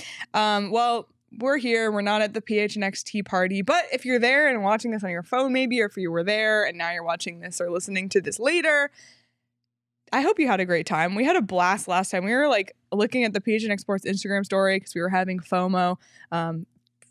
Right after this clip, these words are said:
f-, for, for those there, ho-, it, for those who were there the first time, you know how much fun it was.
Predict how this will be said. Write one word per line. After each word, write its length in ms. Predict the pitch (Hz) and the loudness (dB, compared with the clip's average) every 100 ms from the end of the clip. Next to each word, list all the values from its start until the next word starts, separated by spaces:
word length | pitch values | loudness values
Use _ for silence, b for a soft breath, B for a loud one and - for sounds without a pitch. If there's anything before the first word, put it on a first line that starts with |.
| _ | _
f-, 260 | - - 185 | -16 -12 -14
for, 280 | - 214 196 - - | -8 -4 -4 -4 -6
for 140 | - | 0
those 240 | 233 269 214 | 2 2 4
there, 400 | 202 196 190 196 b - | 4 4 4 0 b -4
ho-, 140 | 214 - | -2 0
it, 280 | - - - - | -2 -2 -6 -8
for 140 | - | -2
those 280 | 196 254 285 | 2 4 2
who 80 | 240 | 2
were 100 | 196 | 2
there 160 | 202 190 | 2 2
the 80 | |
first 300 | 185 208 202 | 0 0 0
time, 200 | - 175 | 0 -2
you 80 | 175 | 0
know 220 | 185 208 | 2 2
how 160 | 208 196 | 2 2
much 240 | 185 180 | 0 -2
fun 180 | - 185 | 0 0
it 120 | 175 | 0
was. 340 | 180 175 170 | 2 4 4